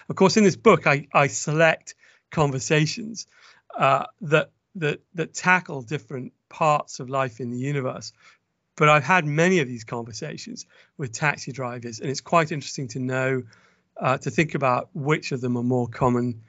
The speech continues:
than others. And in fact, maybe, maybe that's another essay right there, is to talk about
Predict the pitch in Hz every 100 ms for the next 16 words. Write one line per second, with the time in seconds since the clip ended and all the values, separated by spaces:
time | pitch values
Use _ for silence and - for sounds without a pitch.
0 | _ _ 135 127 131 127 120 - - _
1 | _ 160 123 143 139 127 127 120 113 -
2 | _ _ _ _ - 160 131 123 139 -
3 | 131 123 120 117 113 - _ - 135 -
4 | 131 120 120 123 139 127 127 - - 143
5 | 110 123 117